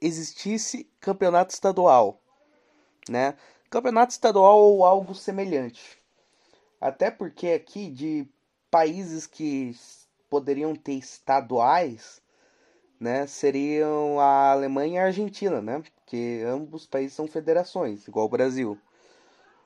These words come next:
Já os outros países aqui, Espanha, Itália, é, Inglaterra,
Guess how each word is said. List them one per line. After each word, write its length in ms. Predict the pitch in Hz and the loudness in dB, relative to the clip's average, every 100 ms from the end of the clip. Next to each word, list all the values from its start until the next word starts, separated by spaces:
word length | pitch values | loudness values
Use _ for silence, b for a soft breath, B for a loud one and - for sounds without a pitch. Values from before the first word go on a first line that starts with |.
| _ | _
Já 180 | - 151 | 2 2
os 180 | 175 170 | 2 -2
outros 180 | 160 | -4
países 240 | 156 147 127 | -2 -2 -4
aqui, 500 | 120 175 170 113 104 _ _ _ | -10 -10 -8 -8 -12 _ _ _
Espanha, 840 | 123 - - 156 175 143 107 104 104 | -20 -10 0 4 4 2 -4 -10 -12
Itália, 800 | 104 _ 139 139 139 110 104 104 107 - _ _ _ _ _ _ _ _ - | -18 _ 2 4 4 0 -4 -6 -10 -14 _ _ _ _ _ _ _ _ -14
é, 380 | 110 107 104 101 | -10 -8 -10 -12
Inglaterra, 1000 | 104 110 107 131 147 160 135 104 101 | -8 -8 -6 -2 0 2 0 -2 -8